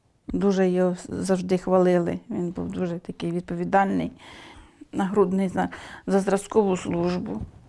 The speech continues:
Брав участь в антитерористичній операції. У нього дві нагороди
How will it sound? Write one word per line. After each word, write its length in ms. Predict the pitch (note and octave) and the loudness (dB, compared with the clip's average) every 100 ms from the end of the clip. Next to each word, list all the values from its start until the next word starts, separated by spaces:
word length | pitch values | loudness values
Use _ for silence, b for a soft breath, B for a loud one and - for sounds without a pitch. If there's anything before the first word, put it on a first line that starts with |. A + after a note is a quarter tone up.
| - - _ _ _ _ - | -20 -20 _ _ _ _ -10
Брав 400 | F#3 F#3 F#3+ - | -4 2 2 2
участь 320 | G3 F#3+ F#3 | -2 0 -2
в 60 | F#3 | 0
антитерористичній 1000 | F3+ - - F3+ E3+ E3+ F#3 - F3+ - - | -2 -2 -2 0 0 -2 -2 -2 -4 -4 -8
операції. 800 | F3 F#3 E3+ E3+ F3 F#3+ F#3 G#3 - | -4 0 2 2 0 -2 -2 -6 -6
У 40 | |
нього 320 | F3+ E3 E3+ | -4 -2 -2
дві 260 | E3 E3+ F#3 | -2 -2 0
нагороди 680 | F3 E3+ F3 F3 E3+ - G3 | 2 2 0 0 -2 -4 -8